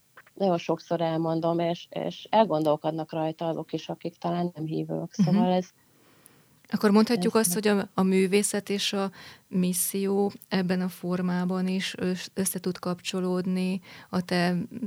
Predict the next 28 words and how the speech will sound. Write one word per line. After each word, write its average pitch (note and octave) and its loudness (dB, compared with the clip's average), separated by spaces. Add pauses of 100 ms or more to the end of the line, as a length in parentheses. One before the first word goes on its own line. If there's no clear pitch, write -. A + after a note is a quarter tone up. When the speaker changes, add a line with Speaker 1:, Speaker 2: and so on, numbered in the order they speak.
(260)
Speaker 2:
tevékenységedben, F#3 0
művészeti F3 -2
tevékenységedben? F3+ -2 (720)
Speaker 1:
Hát A3+ -2
i-, - 2
igen, F3 8
igen, E3+ 0
igen. F3 -6
Ez, F#3+ 0 (140)
ez F#3+ -6
így, G3+ -2
ez F#3 -4
így G3+ 0
biztos, G3 -4
hogy F3 -2 (1040)
Speaker 2:
Mert G3 6
Speaker 1:
nagyon F#3+ 10
Speaker 2:
hogy A#3+ 12
a - 8
Speaker 1:
így C4+ 8
Speaker 2:
művészet G3+ 8
Speaker 1:
tisztokat G#3 4
Speaker 2:
kapcsán F#3+ 4
Speaker 1:
tenni. F#3+ 2
Speaker 2:
tudsz G#3 4
Speaker 1:
Igen. G#3 4
Speaker 2:
beszélni F3+ 2
Istenről. E3+ -2